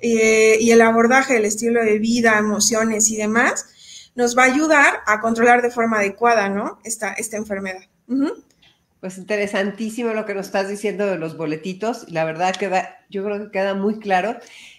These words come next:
Speaker 2: Eh, ¿qué pasa cuando te diagnostican, Marisol? O sea, cuando alguien te dice, "¿Sabes qué? Te compraste, te ganaste la rifa del coche. <laughs> Es
Speaker 1: Sí.
Speaker 2: tuyo".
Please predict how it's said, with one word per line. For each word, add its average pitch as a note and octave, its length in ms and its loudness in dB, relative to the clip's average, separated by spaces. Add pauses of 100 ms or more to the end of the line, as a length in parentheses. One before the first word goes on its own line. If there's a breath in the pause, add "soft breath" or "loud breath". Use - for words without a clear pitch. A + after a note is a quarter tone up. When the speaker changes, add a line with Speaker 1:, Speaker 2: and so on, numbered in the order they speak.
(180)
Speaker 2:
Eh, A3+ 520 -2
¿qué F#4+ 240 -6
pasa F4 380 0
cuando A3+ 320 -4
te E3+ 120 -6
diagnostican, D#3 960 -10
Marisol? A#2 480 -16
O D3+ 80 -14
sea, G3+ 200 -6
cuando A3 240 -2
alguien A#3 260 -2
te A3+ 80 -6
dice, G#3 200 -6
"¿Sabes A3+ 200 -4
qué? G#3+ 120 -6
Te G#3+ 120 -10
compraste, G3 480 -8
te G3 120 -6
ganaste G3+ 380 -4
la D3+ 140 -2
rifa D3 240 -12
del C3 140 -12
coche. - 380 -14
<laughs> - 1300 -6
Es A#3+ 200 -4
Speaker 1:
Sí. C#4+ 60 0
Speaker 2:
tuyo". G#3 340 0